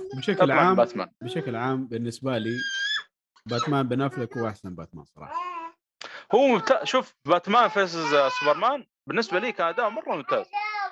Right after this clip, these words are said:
Speaker 2: بس جاستس ليج ما كان، ما هو باتمان يا أخي اللي نعرفه. أنت شفت حق زاك سنايدر ولا لا؟
Speaker 1: أيوه. بس
Speaker 2: ما هو
Speaker 1: هذاك،
Speaker 2: باتمان،
Speaker 1: هذاك
Speaker 2: مو كذا.
Speaker 1: كله على بعضه يا أخي.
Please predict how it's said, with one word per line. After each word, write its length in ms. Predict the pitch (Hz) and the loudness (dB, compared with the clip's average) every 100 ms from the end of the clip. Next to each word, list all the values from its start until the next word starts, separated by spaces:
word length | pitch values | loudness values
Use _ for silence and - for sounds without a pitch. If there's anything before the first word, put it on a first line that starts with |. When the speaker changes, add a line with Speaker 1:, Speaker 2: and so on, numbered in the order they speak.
| 370 339 - | -6 -4 -2
Speaker 2:
بس 160 | 214 - | -2 -2
جاستس 260 | 254 - 269 | -4 -4 -4
ليج 160 | 277 | -2
ما 160 | 240 254 | 0 -2
كان، 480 | - 247 226 185 156 135 123 | 0 0 0 -4 -6 -4 -4
ما 180 | 127 | -2
هو 80 | 240 | -2
باتمان 440 | 247 208 - 240 139 | 0 -2 0 -2 -2
يا 100 | 139 | -6
أخي 80 | - | -6
اللي 100 | 117 | -8
نعرفه. 380 | 127 165 - - - | -4 -4 -6 -20 -10
أنت 80 | 139 | -6
شفت 160 | 269 | -6
حق 200 | - 196 | -4 -4
زاك 240 | 175 170 175 | -2 -2 -2
سنايدر 380 | 175 214 254 202 | -2 -2 -2 -4
ولا 120 | 123 | -4
لا؟ 140 | 95 _ 392 - - 415 440 | -8 _ -10 -10 -2 -2 0
Speaker 1:
أيوه. 280 | 175 403 117 - 440 403 359 330 311 - _ _ _ - | 2 4 2 -2 -4 -4 -4 -10 -12 -14 _ _ _ 0
بس 80 | - | 6
Speaker 2:
ما 160 | 320 339 | 8 10
هو 60 | |
Speaker 1:
هذاك، 160 | 269 165 | 8 6
Speaker 2:
باتمان، 200 | 135 131 | 4 4
Speaker 1:
هذاك 320 | 160 240 294 | 4 6 6
Speaker 2:
مو 160 | 262 294 | 6 6
كذا. 140 | 277 | 6
Speaker 1:
كله 280 | 233 214 127 | 8 8 6
على 200 | 131 131 | 2 0
بعضه 440 | 165 175 131 120 | 0 0 -2 -6
يا 100 | 127 | -6
أخي. 380 | 123 _ 90 85 | -10 _ -20 _